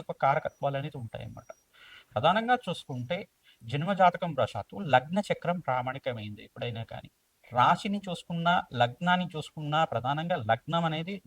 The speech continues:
జన్మ లగ్నం అనేది ప్రామాణికంగా చూసుకోవాల్సి ఉంటుంది. రాశిని చూసుకుంటే కనుక రాశిని లగ్నంగా భావించి దాన్ని చూసుకోవాల్సి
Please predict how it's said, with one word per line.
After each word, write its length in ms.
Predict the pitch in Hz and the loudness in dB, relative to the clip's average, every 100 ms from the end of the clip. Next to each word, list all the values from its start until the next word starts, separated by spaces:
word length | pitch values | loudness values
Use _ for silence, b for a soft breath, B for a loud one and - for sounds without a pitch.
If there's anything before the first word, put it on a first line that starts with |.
| 131 | -6
జన్మ 280 | 143 170 151 120 | -2 0 0 2
లగ్నం 300 | 127 147 156 | 2 2 -4
అనేది 240 | 147 151 185 139 | -4 -6 -6 -6
ప్రామాణికంగా 600 | 120 127 131 147 160 175 | -4 -6 -6 -6 -2 -4
చూసుకోవాల్సి 520 | - 120 - 123 131 117 | -6 -10 -4 -4 -4 -8
ఉంటుంది. 300 | 110 113 - _ _ B B B B 113 | -10 -12 -14 _ _ B B B B 6
రాశిని 400 | 135 185 220 208 196 | 6 6 0 -4 -6
చూసుకుంటే 400 | - 175 160 165 | -8 -6 -4 -4
కనుక 160 | 151 - 190 139 | -4 -4 4 6
రాశిని 420 | 160 - 214 226 214 139 | 6 4 -4 -4 0 0
లగ్నంగా 380 | 160 170 170 175 143 | 2 0 0 2 2
భావించి 340 | 147 165 240 180 | 0 -2 -2 2
దాన్ని 180 | 151 135 | 2 0
చూసుకోవాల్సి 480 | 120 - 123 120 - | -10 -6 -2 -2 -4